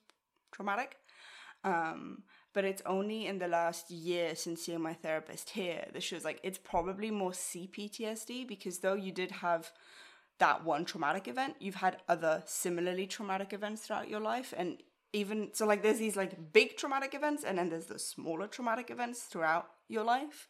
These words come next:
And so she was saying because of that, it would be more diagnosis of, like,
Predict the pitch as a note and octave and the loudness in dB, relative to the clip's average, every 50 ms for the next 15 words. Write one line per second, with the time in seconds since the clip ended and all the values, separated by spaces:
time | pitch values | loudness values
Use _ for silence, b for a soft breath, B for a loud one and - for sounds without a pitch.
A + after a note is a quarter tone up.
0 | B B B B B B B B B B B - F#3 F#3 - F3+ - F3+ F3 F3 | B B B B B B B B B B B -6 -4 -4 -4 -6 -6 -6 -6 -4
1 | - F3 E3+ F3 E3+ - F#3+ F#3 - F#3 F3 F#3+ F3 E3 C#3+ C3+ C#3 - - F3 | -2 -2 -2 -2 -2 -4 -4 -4 -4 -4 -4 -4 -2 2 2 2 2 2 0 -2
2 | E3+ E3+ E3 D#3+ E3+ F#3 E3+ E3+ D#3+ D#3+ D#3+ D#3+ D#3+ D#3 D#3 D#3 E3 D#3 E3 - | -4 -4 -4 -4 -2 -2 -2 -2 -2 -2 -2 -2 0 -2 -2 0 -2 -4 -4 -4
3 | - F3 E3 D#3 D#3+ - - - D#3+ D#3 - - | -6 -6 -8 -10 -10 -12 -10 -8 -6 -8 -8 -10